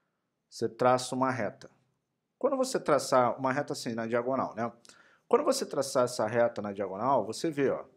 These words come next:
se em algum momento tem um, uma coisa vazada nela,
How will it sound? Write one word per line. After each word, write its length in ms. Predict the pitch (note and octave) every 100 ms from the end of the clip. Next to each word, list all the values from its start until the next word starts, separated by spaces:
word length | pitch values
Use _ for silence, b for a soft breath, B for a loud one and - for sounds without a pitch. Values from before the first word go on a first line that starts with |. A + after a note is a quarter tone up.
| _ _ _ _ _ _ _ _ _ _ _
se 220 | - C3+
em 20 |
algum 260 | C3 C3+ F3+
momento 600 | F#3 C#3 C#3+ E3 D3+ A#2+
tem 260 | - C#3
um, 380 | D3+ D3+ D3 C3 - -
uma 240 | C3 C3
coisa 280 | C3+ C3+ C3+
vazada 760 | C3 C#3 C3 G#2+ A#2+ B2 A2+ G#2
nela, 420 | G2+ G2 F#2